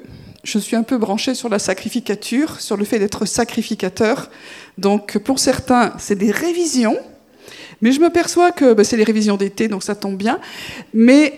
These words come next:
euh, je m'aperçois des fois que les révisions, euh, il y a comme un vent d'oubli qui est passé.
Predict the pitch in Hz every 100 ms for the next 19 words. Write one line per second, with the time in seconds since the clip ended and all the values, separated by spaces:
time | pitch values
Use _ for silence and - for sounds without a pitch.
0 | - 208 208 202 240 311 381 - 370 277
1 | 220 - 349 339 233 202 285 403 370 247
2 | 240 370 480 - _ _ _ 226 226 226
3 | 208 - - 226 240 415 330 285 226 240
4 | 285 320 - - _ 208 208 220 247 339
5 | - 233 240 - - 190 302